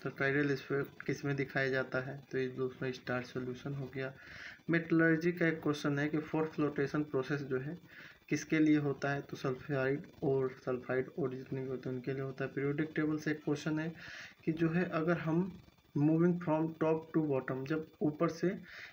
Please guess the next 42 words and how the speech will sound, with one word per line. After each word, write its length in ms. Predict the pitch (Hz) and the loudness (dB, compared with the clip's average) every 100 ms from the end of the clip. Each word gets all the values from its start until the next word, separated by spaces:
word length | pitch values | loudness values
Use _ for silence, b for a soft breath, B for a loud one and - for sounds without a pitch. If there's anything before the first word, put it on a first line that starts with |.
| - | 0
नीचे 360 | 147 151 151 175 | 4 4 4 0
की 100 | 175 | 0
तरफ 200 | 165 156 | 2 4
मूव 220 | 156 156 | 6 6
करते 360 | 156 147 - 143 | 4 0 0 -2
हैं 400 | 135 175 220 B B B - - | 0 0 -2 B B B -8 0
तो 60 | |
इसमें 280 | 156 165 165 | 0 4 2
से 140 | 165 175 | 2 -2
कौन 280 | - 165 | 2 2
सी 140 | 160 156 | 4 2
ऐसी 200 | 147 165 | 2 0
प्रॉपर्टी 560 | - 147 151 147 151 | 0 0 0 0 2
जो 140 | 147 170 | 4 2
increase 640 | 185 151 147 - 156 156 | 2 0 0 2 2 2
कर 180 | - 143 | 0 0
जाती 340 | 135 131 - | 0 -2 -4
है, 60 | 135 | -2
तो 120 | 143 | 0
वो 100 | 143 | 2
है 100 | 147 | 0
size 340 | 147 143 135 | 0 0 2
of 260 | 156 156 - | 0 -2 -2
atom। 300 | 139 135 135 | -4 -2 -2
जैसे 260 | 143 143 170 | -2 0 2
hydrogen 500 | 147 139 143 143 143 | 2 2 2 2 0
का 140 | 143 | 0
वन, 300 | 143 170 185 B B B B _ | 0 0 0 B B B B _
helium, 360 | - 139 143 147 | 0 2 4 4
lithium, 400 | 139 135 147 147 | 2 2 2 2
beryllium, 760 | 143 - 165 139 143 143 151 | 0 -2 0 4 4 4 4
boron, 380 | 139 139 139 143 | 2 2 2 0
carbon, 400 | 135 131 135 147 | 0 0 2 2
जैसे 320 | 139 135 131 | 4 2 2
ही 60 | 151 | 4
नीचे 320 | 151 143 147 | 4 2 0
जाओगे 340 | 135 135 135 165 | 0 0 0 0
तो 120 | 160 | 0
उनके 240 | 143 143 | 0 0
atom 400 | 151 139 - 139 | -2 -2 -4 -4
की 100 | 131 | -4
साइज 260 | - 143 | -2 -2